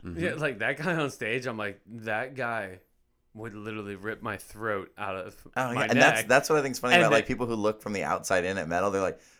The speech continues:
Speaker 3: "Bunch of real mad guys in the dark, hate their dads, loud stuff, everyone's yelling." Sorry, I just
Speaker 2: <laughs>
Speaker 3: Trump voiced all of this. Like, I guess,
Speaker 2: <laughs>
Speaker 3: I guess Trump is looking at metal, but yeah, like,
Speaker 1: And
Speaker 3: that's the vibe that you get. I'm like, "No, it's some really happy, wholesome
Speaker 1: And my, and
Speaker 3: people
Speaker 1: my
Speaker 3: that are just looking for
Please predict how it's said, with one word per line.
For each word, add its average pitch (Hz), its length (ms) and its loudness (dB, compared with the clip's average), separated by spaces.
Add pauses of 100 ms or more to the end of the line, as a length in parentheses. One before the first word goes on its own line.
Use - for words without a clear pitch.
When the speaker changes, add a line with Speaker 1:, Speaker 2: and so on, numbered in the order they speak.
Speaker 3:
"Bunch 139 180 -4
of 113 160 -2
real 131 160 2
mad 113 400 2
guys 95 360 2
in 120 140 -4
the 123 80 -2
dark, 101 400 2
hate 127 200 -4
their 120 80 -2
dads, 101 440 2
loud 110 300 2
stuff, 98 420 0
everyone's 113 320 -2
yelling." 104 280 2
Sorry, 98 160 0
I - 20 -2
just 92 160 -2
Speaker 2:
<laughs> - 0 -
Speaker 3:
Trump 104 220 2
voiced 90 260 2
all 92 120 4
of 85 60 0
this. 101 200 4
Like, 202 160 12
I 147 100 12
guess, 156 160 12
Speaker 2:
<laughs> 185 180 8
Speaker 3:
I 156 160 6
guess 127 160 8
Trump 123 280 8
is 104 100 -2
looking 107 200 2
at 104 80 4
metal, 101 180 6
but 101 120 0
yeah, 110 280 4
like, 110 100 4
Speaker 1:
And 113 160 -2
Speaker 3:
that's 117 300 4
the 135 100 0
vibe 110 240 4
that 95 80 -8
you 95 80 -8
get. 107 160 2
I'm 107 80 2
like, 101 180 0
"No, 110 340 2
it's 98 300 -2 (360)
some 135 260 -2
really 113 240 0
happy, 92 300 -2
wholesome 90 240 0
Speaker 1:
And 127 60 2
my, 120 80 0
and 101 120 0
Speaker 3:
people 123 60 4
Speaker 1:
my 131 140 6
Speaker 3:
that 82 180 0
are 92 80 0
just 87 200 -6
looking 90 280 -4
for 80 340 -6